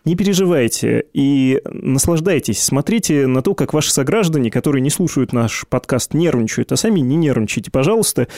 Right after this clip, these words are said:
И я хочу вам привести ещё одну цитату из Фейсбука.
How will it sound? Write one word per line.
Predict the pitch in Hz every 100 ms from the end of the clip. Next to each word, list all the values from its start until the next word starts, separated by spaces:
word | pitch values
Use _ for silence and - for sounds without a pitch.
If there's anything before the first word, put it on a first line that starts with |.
| - 147
И | - 135 135 131 147
я | 151
хочу | 170 147 170
вам | 151
привести | - 131 127 165
ещё | 147 - 139
одну | 123 117
цитату | - 180 202 185 139 - - -
из | 147 135 131 131
Фейсбука. | - 139 113 131 127 165